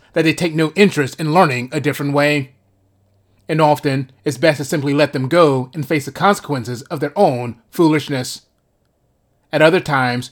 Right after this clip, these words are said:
the fool threatens what is true and good and must be resisted. To be sure, many times it's foolish to enter a debate with someone not interested in true wisdom or who doesn't have enough humility to consider another point of view.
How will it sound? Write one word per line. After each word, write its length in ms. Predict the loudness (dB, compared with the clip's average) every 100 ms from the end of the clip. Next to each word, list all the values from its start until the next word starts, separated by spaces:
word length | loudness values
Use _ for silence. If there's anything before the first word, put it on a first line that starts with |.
| _
the 80 | -4
fool 220 | 0 0
threatens 360 | 0 0 0 -2
what 140 | -2
is 100 | -4
true 340 | -4 2 2 2
and 200 | -2 2
good 440 | 4 4 2 -4 -6
and 160 | 0
must 320 | 2 2 -2
be 100 | -4
resisted. 580 | -2 -2 -4 -4 -4 -6 _ _ _ _ _ _ _ _ _ _ _ _ _ _ _ -4
To 80 |
be 80 | -4
sure, 500 | -2 2 2 0 -6 _ _
many 220 | -2 -2
times 460 | 0 0 0 -4 -8 _
it's 120 | -8 -2
foolish 440 | 2 4 2 -2 _ -10
to 120 | -6
enter 160 | 0 0
a 80 | 0
debate 440 | 0 0 0 -2 _
with 100 | -8
someone 320 | -2 0 0
not 240 | 0 -2 -2
interested 460 | -4 -4 -6 -6
in 160 | -4 -6
true 180 | 0 0
wisdom 540 | 2 0 0 -4 -6 _ _ -4
or 80 | -2
who 80 |
doesn't 280 | 2 0 0
have 140 | -4 0
enough 200 | -2 -2
humility 480 | -2 2 2 0
to 100 | -8
consider 480 | -10 0 4 4 0
another 300 | -4 -2 -2
point 240 | -2 -4 -4
of 80 | 0
view. 320 | 2 2